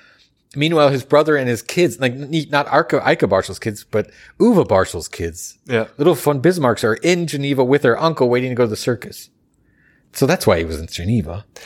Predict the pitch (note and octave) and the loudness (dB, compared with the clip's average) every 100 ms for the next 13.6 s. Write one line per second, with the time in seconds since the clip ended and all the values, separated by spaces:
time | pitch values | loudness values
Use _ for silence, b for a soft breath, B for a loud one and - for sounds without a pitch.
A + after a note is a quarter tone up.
0 | B A#2 B2+ E3+ E3+ F#3 F3+ F3 F3+ E3+ | B -2 0 0 0 0 0 2 -2 -2
1 | E3+ - - _ - - - E3 E3 C3 | -4 -4 -8 _ -16 -14 -4 0 2 4
2 | D3+ E3 - - D3 D#3 - C3+ - - | 4 2 -2 -4 -2 -2 -2 -4 -4 -6
3 | B2+ B2+ B2 A#2 - E3 E3+ - B B | -2 2 2 0 0 2 2 -4 B B
4 | B B B A#2 G#2+ - A2+ - C3 C3+ | B B B -8 -8 -10 -8 0 4 4
5 | C3+ A#2 A2+ - A#2+ A2+ G#2+ G#2+ - A#2 | 4 2 2 -4 0 2 2 0 2 2
6 | A#2 B2 A#2 A2+ A2 _ _ _ _ _ | 2 2 4 2 -2 _ _ _ _ _
7 | - A#2+ A2+ B2 C3+ - C#3+ B2 B2 - | -6 -4 2 0 0 -4 -2 -2 -4 2
8 | A#2 A#2+ A#2 - G#2+ - G2+ - - _ | 2 2 0 -8 -10 -6 -6 -6 -20 _
9 | A2+ A#2+ C3+ C3 B2+ B B B B B | -2 2 2 2 0 B B B B B
10 | _ _ _ _ _ - C3+ C3+ D3 A#2+ | _ _ _ _ _ -2 2 2 0 -4
11 | C#3 B2 - C#3+ C#3+ C3+ C#3 C#3+ C3 B2 | -8 -8 0 2 2 0 2 2 2 0
12 | - D3 B2+ B2+ C#3+ C3 - - _ _ | -8 -6 -6 -4 -2 -2 -6 -16 _ _
13 | _ - C#3 A#2+ - - | _ -6 -2 -2 -4 -8